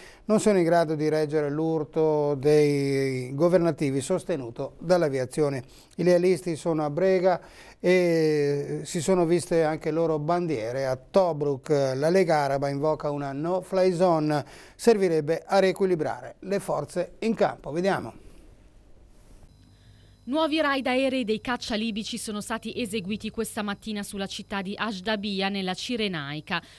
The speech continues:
Speaker 2: Lo riferiscono fonti giornalistiche alla T V araba Al Jazeera. I raid hanno preso di mira in particolare l'ospedale e la caserma dell'esercito. Dopo aver preso il porto di Brega, dove secondo gli oppositori sarebbero ancora in corso i combattimenti,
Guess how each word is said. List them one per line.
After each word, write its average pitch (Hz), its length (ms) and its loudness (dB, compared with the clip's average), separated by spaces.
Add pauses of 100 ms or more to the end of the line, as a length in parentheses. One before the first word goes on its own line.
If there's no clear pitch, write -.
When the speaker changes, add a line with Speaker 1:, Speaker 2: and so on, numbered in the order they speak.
Speaker 2:
Lo 202 120 -4
riferiscono 254 600 -4
fonti 277 400 -6
giornalistiche 226 720 -6
alla 208 160 -2
T 202 160 -12
V 214 140 -10
araba 175 420 -4
Al 220 160 -6
Jazeera. 196 640 -8 (380)
I 226 120 -4
raid 285 240 0
hanno 233 200 -4
preso 247 240 -6
di 233 140 -4
mira 247 200 -2
in 220 120 -4
particolare 214 640 -4
l'ospedale 214 580 -4
e - 20 -2
la 202 140 -2
caserma 190 460 -6
dell'esercito. 185 920 -6 (340)
Dopo 285 260 0
aver 214 220 -2
preso 233 320 -2
il 196 100 -2
porto 208 320 -4
di 175 140 -8
Brega, 214 320 -2
dove 175 200 -4
secondo 233 400 -6
gli 202 120 -4
oppositori 185 540 -6
sarebbero 240 460 -4
ancora 226 280 -6
in 233 80 -6
corso 226 320 -8
i 208 40 -8
combattimenti, 185 880 -6